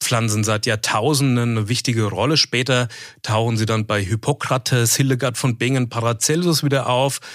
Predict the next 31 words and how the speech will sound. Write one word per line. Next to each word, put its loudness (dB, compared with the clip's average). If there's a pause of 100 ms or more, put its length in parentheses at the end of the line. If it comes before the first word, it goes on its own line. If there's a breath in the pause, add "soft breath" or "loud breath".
(200 loud breath)
und 0
irgendwann 0
dann 0
auch -2
als -2
Schweden, 0
Bitter -2
und 0
Co. 0
Also 0 (320 loud breath)
in -2
der 2
Popkultur 0
heißt 2
es 2
ja 0
oft, -2
was -2
so 0
lange 0
genutzt -2
wird, -2 (220 loud breath)
muss 2
doch -4
gut 0
sein, 0
also -4
was -2
so 0
lange 0
währt. 2